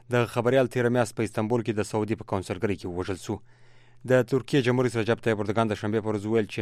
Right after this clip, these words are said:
هغه دغه ثبت سوي غږونه د برتانیې، فرانسې، جرمني، سعودي عربستان او د امریکا سره شریک کړي دي. په اول سر کې سعودي ویلي وو چې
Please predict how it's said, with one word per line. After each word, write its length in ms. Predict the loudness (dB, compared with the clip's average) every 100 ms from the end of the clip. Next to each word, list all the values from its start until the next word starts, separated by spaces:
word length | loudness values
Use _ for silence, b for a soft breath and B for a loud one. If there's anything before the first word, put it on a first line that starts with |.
| -4
هغه 280 | -4 -2 0 0
دغه 180 | -2 -6
ثبت 200 | -10 -8
سوي 180 | -6 -2
غږونه 400 | -2 -2 -2 -4
د 40 | -6 -6
برتانیې، 400 | -4 -2 0 0 -4 b b b -2
فرانسې، 380 | 2 2 2 -2 0
جرمني، 420 | -2 -2 -2 -2 -2 -4
سعودي 300 | -4 0 0
عربستان 500 | 0 0 -2 -2 -2
او 80 | -2
د 140 | 0 -2
امریکا 280 | -4 -6 -8
سره 160 | -10 -8
شریک 220 | -8 -4
کړي 120 | -2 -2
دي. 80 | -8 b b b b b b 0
په 240 | 6 6 6
اول 120 | 4
سر 120 | 0 -2
کې 180 | -2 0
سعودي 200 | 2 4
ویلي 200 | 4 4
وو 100 | 0
چې 160 | -2